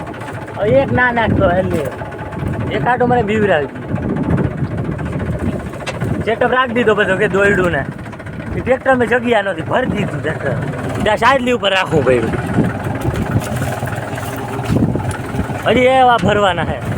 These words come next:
ટ્રેક્ટરને પૂરેપૂરું લોડ કરી દેવાનું. અરે, આ ઊંચું ઊંચું થાય ને મજા ભારી આવે. હવે તો આ ઓય ઉપલા કટકામાં કાપવા લઈ આય ભરવાનું. બાકી મસ્તીનું થઈ ગયું, સીન આવ્યો.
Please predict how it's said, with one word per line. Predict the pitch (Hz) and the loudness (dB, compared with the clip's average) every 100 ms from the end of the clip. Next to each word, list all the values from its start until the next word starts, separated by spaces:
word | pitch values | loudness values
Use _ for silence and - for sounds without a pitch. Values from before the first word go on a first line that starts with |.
| - - - | 0 0 4
ટ્રેક્ટરને | 254 - 262 | 2 4 2
પૂરેપૂરું | 262 269 254 254 220 | 4 2 4 2 4
લોડ | 247 214 | 2 2
કરી | 208 196 | 0 2
દેવાનું. | 160 139 - - - - - - - - - - - - - - 180 - - - - - | 0 0 2 2 2 -4 -2 -2 2 0 2 2 2 2 2 2 0 0 -2 -4 -4 -2
અરે, | 180 | 2
આ | 196 208 | 4 2
ઊંચું | 233 262 269 | 2 2 4
ઊંચું | 262 | 4
થાય | 240 247 | 2 0
ને | |
મજા | 220 233 233 | 0 0 2
ભારી | 196 151 | 2 -2
આવે. | 127 - - - - - - - - - - - - - - - - - - - - - - - - - - - | -4 -2 2 4 4 4 2 -2 -6 -4 -2 -2 -2 0 2 4 2 2 0 0 0 4 4 6 4 4 2 4
હવે | 226 240 | 4 4
તો | 240 | 4
આ | 233 | 4
ઓય | 226 240 | 4 2
ઉપલા | 247 247 | 2 2
કટકામાં | 247 - 233 202 | 0 0 0 0
કાપવા | 180 180 165 | 0 2 0
લઈ | 151 180 | 0 2
આય | 233 | 2
ભરવાનું. | 208 170 160 117 - - - - - - - - - - - - - - - - 185 | 2 2 2 0 -2 0 0 0 0 0 4 4 4 2 2 2 0 0 0 2 0
બાકી | 208 | 2
મસ્તીનું | 214 262 277 269 240 196 | 2 2 2 2 2 2
થઈ | 196 | 2
ગયું, | - - | 2 0
સીન | 262 240 | 2 2
આવ્યો. | 196 180 208 | 2 0 -2